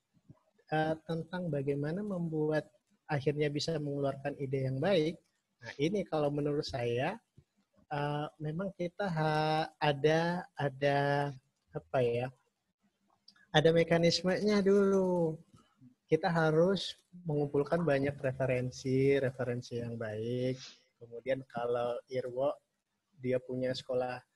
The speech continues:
sekolah S satu marketing ya. Nah, eh, jadi kalau di Irwo sempat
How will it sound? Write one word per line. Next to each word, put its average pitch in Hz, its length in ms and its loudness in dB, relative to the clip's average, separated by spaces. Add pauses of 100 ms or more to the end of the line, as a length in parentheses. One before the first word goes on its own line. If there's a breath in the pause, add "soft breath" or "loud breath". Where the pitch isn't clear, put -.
(220)
sekolah 123 480 -2
S 131 160 -6
satu 123 240 -4
marketing 151 720 0
ya. - 20 -2 (640)
Nah, - 480 -20 (400)
eh, 113 400 -6 (240)
jadi 127 240 -2 (320)
kalau 127 240 0
di 123 240 -6
Irwo 131 520 0
sempat 131 360 -8